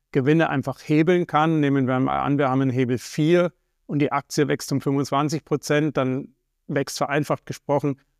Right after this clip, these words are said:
der Optionsschein eben schon um hundert Prozent.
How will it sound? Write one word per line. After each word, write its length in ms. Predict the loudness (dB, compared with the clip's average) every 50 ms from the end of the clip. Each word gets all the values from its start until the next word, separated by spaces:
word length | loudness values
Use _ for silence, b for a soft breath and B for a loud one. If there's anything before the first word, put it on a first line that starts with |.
| _ -2
der 100 | 0 0
Optionsschein 600 | 0 -2 0 0 2 2 2 2 0 0 0 0
eben 140 | 0 -4 -4
schon 160 | -4 -2 -2
um 120 | -2 -2 -2
hundert 540 | -2 -2 -2 0 0 0 2 2 0 0
Prozent. 520 | _ -2 -4 -2 0 0 2 2 0 -2